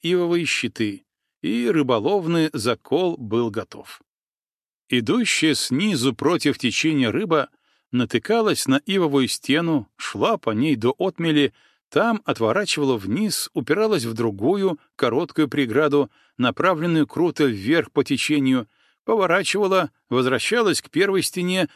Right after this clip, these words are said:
поворачивала, и так по кругу до тех пор,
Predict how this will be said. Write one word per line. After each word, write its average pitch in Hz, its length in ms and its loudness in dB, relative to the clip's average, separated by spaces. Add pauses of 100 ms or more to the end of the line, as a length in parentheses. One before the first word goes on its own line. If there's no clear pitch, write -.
(100)
поворачивала, 165 840 2 (300)
и 143 140 -2
так 247 360 -2
по 165 160 0
кругу 131 600 0
до 120 200 0
тех - 260 -4
пор, 190 400 2